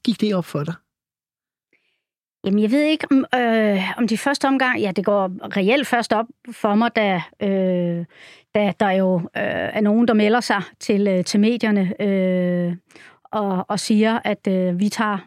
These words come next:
Speaker 2: vi tager ansvaret. Øh,
Speaker 1: Nogen, der kalder sig grænseløse
Speaker 2: grænseløse
Speaker 1: beate.
Speaker 2: beate, øh, og man har jo aldrig fundet ud af, hvem det er. Øhm, men, men det er klart, når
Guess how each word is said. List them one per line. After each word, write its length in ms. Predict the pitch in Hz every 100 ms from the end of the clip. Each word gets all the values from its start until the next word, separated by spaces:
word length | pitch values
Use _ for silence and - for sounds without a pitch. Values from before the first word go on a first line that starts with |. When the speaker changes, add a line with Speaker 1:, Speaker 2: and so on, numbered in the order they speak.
| - 202
Speaker 2:
vi 80 |
tager 220 | 202 220 202
ansvaret. 500 | 208 - 214 202 185 -
Øh, 640 | 220 196 190 185 180 180
Speaker 1:
Nogen, 160 | 175 170
der 60 | 175
kalder 220 | 170 147
sig 140 | 156 -
grænseløse 600 | - 151 - 220 170 165
Speaker 2:
grænseløse 720 | 226 302 330 277 262 226 208
Speaker 1:
beate. 540 | 226 214 214 220 240 - -
Speaker 2:
beate, 240 | 220 214 208
øh, 60 | -
og 100 | 220
man 120 | 202
har 120 | 202
jo 60 | 185
aldrig 200 | 214 262
fundet 220 | 240 226
ud 60 | 226
af, 100 | 208
hvem 180 | 208
det 80 | -
er. 80 | - - _ _ _ _ _ _ 214
Øhm, 680 | 208 208 190 190 180 180 170 - - - - _ -
men, 640 | 233 220 214 214 202 202 - - 110 117 85 104 110 _ _ _ -
men 160 | 226 220
det 60 |
er 40 | 220
klart, 340 | 262 254 254 -
når 440 | 233 226 220 214